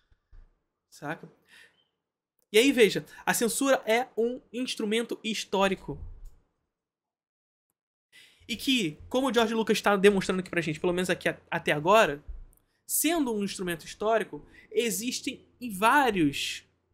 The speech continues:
vários caráteres, várias maneiras pelas quais ele aparece para nós.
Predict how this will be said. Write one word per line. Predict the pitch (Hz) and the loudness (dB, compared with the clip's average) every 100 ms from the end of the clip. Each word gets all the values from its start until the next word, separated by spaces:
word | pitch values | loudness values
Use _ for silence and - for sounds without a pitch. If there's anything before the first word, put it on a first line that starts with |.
| _ _ - - - - - | _ _ -20 -20 -20 -20 -20
vários | 175 208 233 247 | -6 0 0 -2
caráteres, | - - 262 214 240 - 160 139 139 - - - _ _ _ | -4 0 2 4 4 2 -4 -6 -6 -8 -10 -12 _ _ _
várias | 226 247 - | 0 0 -2
maneiras | 226 247 220 226 277 254 190 165 | 0 0 0 0 2 4 2 2
pelas | 202 185 | 0 -2
quais | - 208 226 220 | 0 2 4 2
ele | 214 226 - | -2 -4 -4
aparece | 202 233 - 240 214 208 240 - 165 | -2 -2 -4 -4 -2 -2 -6 -8 -12
para | - 151 | -10 -12
nós. | - - - | -10 -12 -16